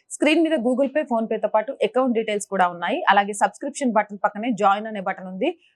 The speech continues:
వన్ to ఫైవ్ లెవెల్స్ ఉంటాయి, ఏదో ఒక లెవెల్‌లో సపోర్ట్ చేయండి.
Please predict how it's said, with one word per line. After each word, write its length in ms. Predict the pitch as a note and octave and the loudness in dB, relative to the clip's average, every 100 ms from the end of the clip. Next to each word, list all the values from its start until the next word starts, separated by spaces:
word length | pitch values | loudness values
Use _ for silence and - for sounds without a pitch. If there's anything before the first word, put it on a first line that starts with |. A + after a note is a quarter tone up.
| F#3+ | 4
వన్ 180 | A3 A#3+ | 4 4
to 100 | D4 | 0
ఫైవ్ 220 | A#3+ G#3 | 2 2
లెవెల్స్ 280 | G3+ G3 F#3+ | 0 -6 -10
ఉంటాయి, 260 | F3+ B3 | -6 -2
ఏదో 200 | F#3+ G#3 | -2 -2
ఒక 100 | G3 | -4
లెవెల్‌లో 300 | F#3 F3 F#3 | -2 -2 -4
సపోర్ట్ 440 | C4+ A3+ E3+ E3+ F3+ | -4 -4 -6 -6 -6
చేయండి. 260 | D#3+ D3+ | -8 -12